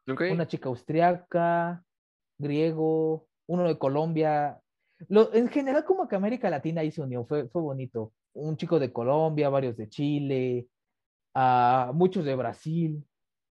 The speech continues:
Speaker 2: Y los de la India como que querían ser nuestros amigos.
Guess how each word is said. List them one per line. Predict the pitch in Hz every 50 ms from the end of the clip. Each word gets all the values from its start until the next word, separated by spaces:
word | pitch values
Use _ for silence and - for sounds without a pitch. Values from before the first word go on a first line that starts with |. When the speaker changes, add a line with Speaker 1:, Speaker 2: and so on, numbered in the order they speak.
| _ _ - _ _ _ _ _ _ _ _ _ _ _ _ _ _ _ _ _ _ _ _ _ _ _ _ -
Speaker 2:
Y | 240 247 254 254 254 254 254 247 240 - - - -
los | 165 180 196 202 185
de | 208 208
la | 214 214 220
India | 247 302 320 370 339
como | - 294 247 208
que | 208 -
querían | - 165 180 208 202
ser | 262 247
nuestros | 254 233 220 - 156 - -
amigos. | 120 127 139 135 131 120 117 - - _